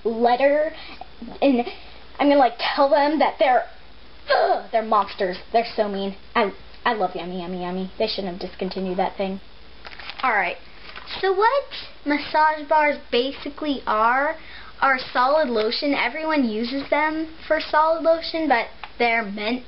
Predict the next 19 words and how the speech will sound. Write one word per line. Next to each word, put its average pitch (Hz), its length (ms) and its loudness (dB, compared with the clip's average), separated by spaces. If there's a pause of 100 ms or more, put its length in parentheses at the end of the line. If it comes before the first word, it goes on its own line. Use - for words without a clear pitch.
(140)
to 269 100 -4
be 233 420 -2 (300)
for 226 160 2
massages, 220 680 0 (140)
even 196 220 -6
though 190 120 -2
everyone 180 380 -4
uses 180 360 -10
them 196 280 -6 (140)
for 170 100 -8
lotion. 190 540 -6 (720)
But 233 100 -4
they're 349 140 4 (140)
solid, 262 580 2 (580)
and 254 140 2
Strawberry 269 420 2
Feels 285 280 4
Forever 233 520 2 (140)
smells 247 460 0